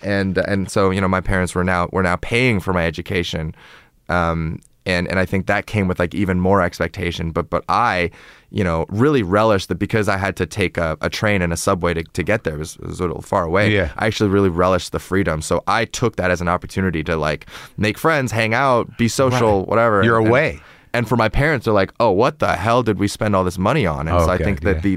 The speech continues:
Speaker 1: the
Speaker 2: yeah.
Speaker 1: urgency and the anxiety of that really manifested at, at that time. And that's when things got violent. That's when they were physical.
Speaker 2: Violent?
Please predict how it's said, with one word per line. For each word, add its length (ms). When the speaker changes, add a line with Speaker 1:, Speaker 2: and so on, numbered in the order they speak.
Speaker 1:
the 160
Speaker 2:
yeah. 60
Speaker 1:
urgency 580
and 140
the 80
anxiety 560
of 140
that 280
really 200
manifested 640
at, 160
at 140
that 180
time. 260
And 80
that's 100
when 120
things 200
got 200
violent. 540
That's 180
when 80
they 80
were 80
physical. 600
Speaker 2:
Violent? 460